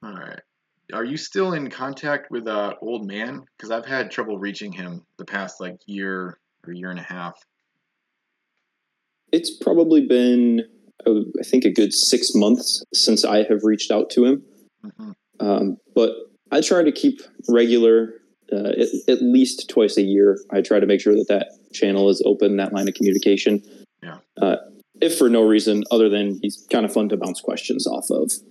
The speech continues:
Speaker 1: Oh, yeah.
Speaker 2: Um, I don't know if you, uh, remember this or if you had ever read this thread. Uh, it would surprise me if you hadn't. But on Miniature Trading, there was a thread that was,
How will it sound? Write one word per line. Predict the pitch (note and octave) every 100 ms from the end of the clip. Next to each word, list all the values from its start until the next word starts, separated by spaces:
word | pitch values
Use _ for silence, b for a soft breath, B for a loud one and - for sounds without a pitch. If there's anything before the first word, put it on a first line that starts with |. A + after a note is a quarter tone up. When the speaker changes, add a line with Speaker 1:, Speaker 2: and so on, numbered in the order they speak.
| _
Speaker 1:
Oh, | A2 E2
yeah. | - - _ -
Speaker 2:
Um, | F2 - - _ _ _ _ _ _ _ A#2
I |
don't | C3+ B2
know | A#2+
if | G#2+
you, | B2 A#2 G#2+ F#2 _ _ _
uh, | - F#2+
remember | F#2 A2 A2+ A#2+ A2+
this | G#2+ -
or | G#2
if | A#2
you | G#2
had | G#2 A2
ever | G2+
read | G2 G#2 G#2
this | G#2 -
thread. | G#2 G#2 A2 A2+ G2+
Uh, | G2+
it | G2+
would | F#2+
surprise | - - G2+ G2+
me | F#2+
if |
you | F#2 -
hadn't. | G#2 G2+ F#2+ - b _ _ _ -
But | A2+ A2+
on | A2+ A2 A2 G#2+
Miniature | A#2+ B2 A2+ A2
Trading, | - A2+ A#2 A2+ G2+
there | G2+ G2
was | G2 F#2
a | F#2+
thread | - A#2 A#2 A2 G#2 G#2 - _ _
that | - -
was, | G2 - - -